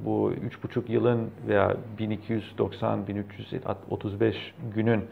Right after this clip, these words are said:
sembolik manada, e, bahsetmek istediği o, e, büyük sıkıntı dönemine de, e, bir atıfta, e, bulunuyor olabilir.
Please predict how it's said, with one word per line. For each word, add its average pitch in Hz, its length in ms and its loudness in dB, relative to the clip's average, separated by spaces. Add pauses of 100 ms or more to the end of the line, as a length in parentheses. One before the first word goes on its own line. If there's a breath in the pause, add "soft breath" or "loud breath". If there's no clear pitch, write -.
(320 loud breath)
sembolik 113 580 6
manada, 101 680 8 (160)
e, - 300 -4
bahsetmek 104 540 2
istediği 107 480 0
o, 113 300 6 (100)
e, 101 240 2
büyük 117 200 2
sıkıntı 113 680 2 (440 loud breath)
dönemine 113 500 10
de, 98 200 8 (400)
e, 95 260 0
bir - 160 2
atıfta, 101 460 2
e, 98 420 -2
bulunuyor 95 400 2
olabilir. 101 500 2